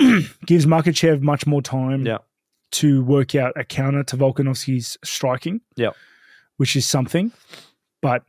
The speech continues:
Speaker 1: honestly, I, th-, I think Volk wins. I think in a rematch, I think Volk wins.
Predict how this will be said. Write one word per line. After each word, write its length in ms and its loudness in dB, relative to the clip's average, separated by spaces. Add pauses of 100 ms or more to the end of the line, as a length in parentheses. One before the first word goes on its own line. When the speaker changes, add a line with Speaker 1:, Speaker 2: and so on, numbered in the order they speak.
(580)
Speaker 1:
honestly, 340 0
I, 60 0
th-, 180 -4
I 40 -6
think 380 -4
Volk 480 -2
wins. 500 -4 (240)
I 40 -18
think 160 -2
in 60 -2
a 60 -2
rematch, 640 -2 (100)
I 60 -6
think 140 -4
Volk 220 -2
wins. 420 -6